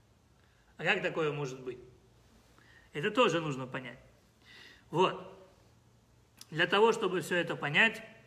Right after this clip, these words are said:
нам нужно будет зайти в самую страшную каббалистическую тайну.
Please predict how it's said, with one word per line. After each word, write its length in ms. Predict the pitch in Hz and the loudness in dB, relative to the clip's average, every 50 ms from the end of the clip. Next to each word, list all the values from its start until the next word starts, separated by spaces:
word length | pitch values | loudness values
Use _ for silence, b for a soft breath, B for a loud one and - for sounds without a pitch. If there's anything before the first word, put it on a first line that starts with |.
| _ - - | _ -10 -6
нам 180 | 151 156 151 | -4 -4 -2
нужно 280 | 151 190 196 165 170 170 | -2 -2 -4 -4 -4 -4
будет 260 | 151 151 180 175 151 | -2 0 2 2 2
зайти 680 | 139 156 151 147 147 196 214 220 220 220 - - - - - - - _ _ _ _ _ _ _ _ - - - B B B B B B B B B B B B B B | 2 0 0 0 0 -2 -2 -2 -2 -4 -8 -16 -20 -20 -20 -20 -20 _ _ _ _ _ _ _ _ -20 -20 -20 B B B B B B B B B B B B B B
в 20 | |
самую 600 | - 190 220 233 226 220 214 214 202 196 190 190 - - - - - - - _ _ _ _ _ _ _ _ _ _ _ _ | 4 6 6 8 6 6 4 2 2 2 2 0 -4 -12 -18 -20 -20 -20 -20 _ _ _ _ _ _ _ _ _ _ _ _
страшную 640 | - - - - 202 220 202 - - 208 196 185 180 | -18 -6 0 4 4 4 4 2 0 -4 -4 -4 -4
каббалистическую 840 | - 175 156 156 175 170 165 - - 185 180 - - - 160 151 147 | -4 -4 -2 -2 -2 -4 -4 -6 -6 -8 -8 -8 -10 -10 -10 -10 -8
тайну. 340 | 143 135 135 127 117 110 | -6 -4 -4 -4 -6 -8